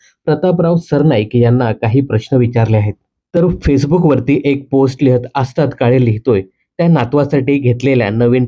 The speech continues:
Tesla रूपी खेळण्याची किंमत किती आहे हो काका? आणि प्रामाणिकपणे काम करणाऱ्या, कर भरणाऱ्या, तरी खड्ड्यामधून आमच्या कष्टाच्या पैशातून घेतलेली वाहनं चालवावी लागणाऱ्या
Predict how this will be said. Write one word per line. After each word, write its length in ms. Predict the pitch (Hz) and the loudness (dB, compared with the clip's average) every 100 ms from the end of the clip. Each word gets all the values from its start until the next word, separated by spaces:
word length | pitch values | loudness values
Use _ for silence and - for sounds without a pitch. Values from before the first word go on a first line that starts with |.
| 120 | -2
Tesla 360 | 117 - 143 | -4 -2 0
रूपी 300 | 127 120 139 123 | 0 0 -2 -2
खेळण्याची 460 | 127 123 131 127 | 0 0 0 -2
किंमत 320 | 139 135 135 135 - | -4 0 0 0 -2
किती 180 | 139 147 | -4 0
आहे 100 | 160 | 2
हो 120 | 151 | 2
काका? 400 | 147 110 - 104 101 _ _ _ - | 0 -4 -4 -6 -8 _ _ _ -4
आणि 160 | 139 | -2
प्रामाणिकपणे 760 | 151 127 117 135 147 139 139 135 | 0 0 2 2 0 0 0 -2
काम 280 | 135 110 120 | 0 0 0
करणाऱ्या, 460 | 117 113 120 104 - _ _ _ | 0 0 0 -2 -6 _ _ _
कर 160 | 123 120 | 0 2
भरणाऱ्या, 520 | 113 110 127 131 101 101 | 2 2 2 2 -2 -2
तरी 260 | 120 120 104 - | 0 0 -2 -4
खड्ड्यामधून 580 | 117 110 127 120 120 120 123 | -2 0 2 2 2 0 0
आमच्या 300 | 117 117 120 | 0 0 -2
कष्टाच्या 520 | 120 113 - 135 139 | 0 -2 -2 -2 -2
पैशातून 500 | 127 113 - 120 127 | 0 -2 0 -2 0
घेतलेली 420 | 120 113 - 123 | 0 0 0 2
वाहनं 360 | 120 107 113 123 - _ _ _ _ | 2 0 -2 -4 -6 _ _ _ _
चालवावी 440 | 120 117 120 123 | 0 2 2 2
लागणाऱ्या 440 | 120 104 123 120 | 2 0 0 0